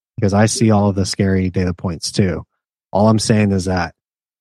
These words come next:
yes, it could be a signal of a recession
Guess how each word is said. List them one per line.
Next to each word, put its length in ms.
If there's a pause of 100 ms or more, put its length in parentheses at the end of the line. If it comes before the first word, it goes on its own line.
(260)
yes, 340
it 160
could 200
be 120
a 60
signal 400
of 140
a 40
recession 760